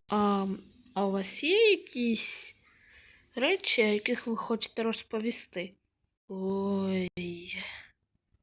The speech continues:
Ну, у мене колись було те, що я колись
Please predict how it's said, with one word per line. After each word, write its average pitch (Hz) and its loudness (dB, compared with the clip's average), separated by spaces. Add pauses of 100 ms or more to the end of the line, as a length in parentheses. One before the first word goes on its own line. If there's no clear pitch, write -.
(1300)
Ну, 277 4
у 320 8
мене 339 4 (160)
колись 339 6
було 320 6 (260)
те, 403 6
що 269 2
я 285 6 (200)
колись 294 6